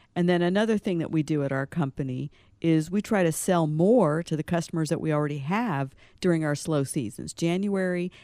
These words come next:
and February is a perfect time to reach out to your existing customer base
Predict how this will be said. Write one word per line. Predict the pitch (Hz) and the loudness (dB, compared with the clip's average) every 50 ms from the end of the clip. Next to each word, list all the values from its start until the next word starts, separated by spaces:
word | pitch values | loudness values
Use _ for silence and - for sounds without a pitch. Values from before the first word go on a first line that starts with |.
| - - | -14 -8
and | - 160 156 | -6 -6 -6
February | - - - 175 175 170 185 160 135 135 127 123 120 120 139 160 - _ _ _ - | -4 -4 -2 -2 -2 0 -2 -2 -2 -2 -4 -6 -6 -6 -8 -10 -12 _ _ _ -2
is | - 196 190 180 - - | 0 0 0 0 0 -2
a | 190 196 196 - _ _ _ - | -2 -2 -2 -4 _ _ _ -20
perfect | - - - 208 226 262 - - - - - - | -14 -8 -4 -2 -2 -2 -4 -6 -8 -8 -8 -6
time | - 160 139 131 139 | -6 -6 -6 -6 -6
to | - 165 160 | -6 -6 -4
reach | 156 180 190 190 - 190 | -2 -2 -2 -2 -4 -4
out | 180 170 - | -4 -6 -6
to | - - 190 | -6 -6 -6
your | 170 170 | -4 -4
existing | 170 151 143 139 127 - 190 214 226 - - 208 208 196 | -6 -8 -10 -8 -4 -4 -4 -4 -4 -6 -8 -8 -6 -6
customer | - 196 180 190 - - 214 214 196 | -4 -4 -4 -4 -4 -4 -4 -2 -2
base | 165 151 135 131 147 185 - - | 0 -2 -2 -2 -4 -6 -8 -12